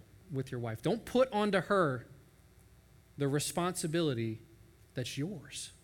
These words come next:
So even as we see great equality under the cross, and we see how we're all created in his image, and we see how we've all been given gifts by the Spirit, we see a difference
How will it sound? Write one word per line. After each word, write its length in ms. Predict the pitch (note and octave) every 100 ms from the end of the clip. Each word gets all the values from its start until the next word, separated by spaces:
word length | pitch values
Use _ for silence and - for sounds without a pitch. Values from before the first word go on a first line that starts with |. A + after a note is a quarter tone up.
| - - - - - - - -
So 140 | -
even 240 | G#3+ C4+ C4
as 160 | A3+
we 80 | A#3
see 160 | - A3+
great 240 | G3 B3+
equality 580 | A#3+ - G#3+ A#3+ A#3+ A#3
under 180 | A#3 A3
the 100 | G#3+
cross, 360 | - B3+ A3+
and 80 | A3
we 80 | A3
see 200 | C4 A#3+ - -
how 140 | B3+
we're 160 | B3 G#3+
all 240 | A#3+ C4
created 420 | B3+ B3 B3 B3 A3+
in 120 | A3
his 180 | A3 A3
image, 300 | B3 A#3+ G3+
and 200 | G#3 G#3 G#3+
we 120 | A3+
see 140 | B3
how 160 | A#3 B3
we've 180 | B3+ G#3
all 240 | G#3+ C4
been 180 | C4+ G#3+
given 320 | A#3 A#3 A3
gifts 340 | A3 A#3 - - - - -
by 200 | A3+ A3
the 100 | G#3
Spirit, 480 | - - C4 G#3+
we 140 | G3+ G3
see 240 | - A#3
a 100 | G3
difference 800 | C#3+ B2 B3+ - G#3 F3+ - -